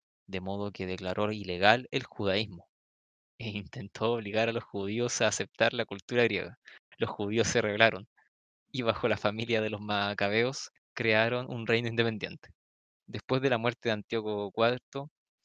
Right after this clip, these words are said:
y en ciento sesenta y tres antes de Cristo, empezó la decadencia final del imperio seleucida. Las tribus nativas del este, que habían sido sometidas primero por Alejandro Magno y luego por Antíoco tercero, se independizaron para siempre y en ciento,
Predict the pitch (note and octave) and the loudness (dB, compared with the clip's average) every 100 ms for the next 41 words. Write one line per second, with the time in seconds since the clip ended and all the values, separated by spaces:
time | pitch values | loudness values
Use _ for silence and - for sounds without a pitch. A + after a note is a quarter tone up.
0 | - - _ - G#2+ F#2+ B2 A#2 - A#2 | -20 -20 _ -4 -4 -2 -4 -6 -2 -2
1 | A2 - - A2 G#2 G#2 - A2+ A2 G2+ | -2 -4 -8 -8 -6 -6 -2 -4 -2 -4
2 | G2 C3 - C#3 C#3 C#3 C3+ C#3 - A#2+ | -4 -6 -6 -12 -8 -8 -4 -4 -2 -2
3 | A#2+ A#2 A2 G2+ G#2 A#2 - A2+ - G2 | 0 0 -2 -2 -2 -4 -6 -8 -6 -2
4 | G#2 G#2+ A2+ G#2+ G2 A2 G#2+ G#2+ - A2 | -2 -2 -4 -4 0 2 2 0 -2 -4
5 | G#2+ G#2 G2 - - F2+ - _ _ - | -2 -4 -4 -10 -10 -10 -14 _ _ -20
6 | - - - F#2+ - G#2 G2+ G2 G#2 G#2 | -20 -12 -8 -6 -2 -2 -2 -4 0 0
7 | G2 G#2 B2+ - C#3+ C#3+ - D#3 C3+ A#2 | 2 0 -2 -2 -4 -4 -2 0 0 -2
8 | A#2+ - A#2 A2+ - G2+ G2 A2+ A2+ - | -2 -6 -6 -6 -6 -6 -6 -4 -4 -6
9 | - C3 A#2 A#2 A#2 A2 G#2+ F#2+ F#2+ - | -8 -6 -4 -2 -2 0 0 -2 -4 -6
10 | G2+ F#2 G2 B2+ C3 C#3 C#3 D3+ C#3 C3 | -4 -4 0 0 0 -8 -10 -6 -2 -2
11 | C3 B2 A2 G#2 A#2 A2 A2 G2+ - C#3 | -2 -2 -4 -6 -4 -4 -2 -4 -4 -2
12 | C#3 D3 - D3 D3 C#3+ D3 C3+ A#2+ A#2 | -4 -6 -8 -4 -4 -4 -6 -4 -4 -4
13 | A2 A2 G#2 - C3+ C3+ C#3+ C#3+ B2 A2 | -4 -2 -2 -6 -10 -8 -8 -6 -6 -6
14 | - A#2+ | -8 -8